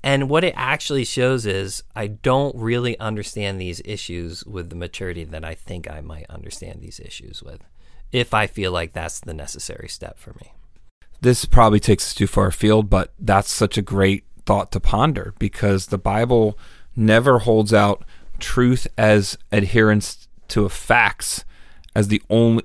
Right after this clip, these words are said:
Speaker 2: as the only quality of truth that matters. It always
Speaker 1: Yeah.
Speaker 2: mixes truth with love, truth with concern for other people, truth with God's glory. And so if I'm right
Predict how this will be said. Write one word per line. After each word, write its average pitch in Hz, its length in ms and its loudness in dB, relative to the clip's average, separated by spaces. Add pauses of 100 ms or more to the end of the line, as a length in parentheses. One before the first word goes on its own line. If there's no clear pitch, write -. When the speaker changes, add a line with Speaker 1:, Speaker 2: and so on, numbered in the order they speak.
Speaker 2:
as 101 120 2
the 107 180 -6
only 120 300 4
quality 110 400 6
of 101 100 0
truth 110 220 0
that - 120 -4
matters. 107 360 -2
It - 80 -10
always 120 320 6
Speaker 1:
Yeah. 117 60 0
Speaker 2:
mixes 110 260 0
truth - 300 -4
with - 160 -6
love, 120 500 6 (460)
truth - 300 -4
with 98 140 -4
concern 101 460 -4
for - 160 -6
other 90 160 -2
people, 110 680 4 (260)
truth - 340 -2
with 98 160 -8
God's 92 320 -6
glory. 104 680 -2 (400)
And 104 220 2
so 104 560 4 (1080)
if 113 200 2
I'm 110 240 4 (180)
right 127 420 4